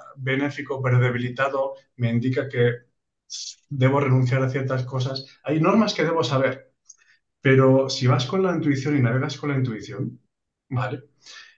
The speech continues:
En, en el presente, la lectura cambia, porque no hay un tú, no hay una yoidad. O sea, se busca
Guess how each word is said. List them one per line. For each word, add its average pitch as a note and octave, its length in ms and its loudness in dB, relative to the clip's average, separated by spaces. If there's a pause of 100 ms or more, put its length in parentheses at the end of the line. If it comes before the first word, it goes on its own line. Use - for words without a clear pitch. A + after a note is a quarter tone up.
(300)
En, B2+ 920 6
en B2+ 140 6
el B2 140 10
presente, A#2 720 -2 (160)
la A#2+ 120 2
lectura C3 420 0
cambia, B2 480 0 (640)
porque B2 640 2 (420)
no C#3+ 380 2
hay F3 120 0
un D#3+ 280 -2
tú, - 380 -6 (1800)
no B2+ 260 6
hay D#3 120 2
una D#3+ 180 0
yoidad. B2+ 500 2
O - 40 -20
sea, B2 160 -8
se B2 120 -2
busca E3+ 480 0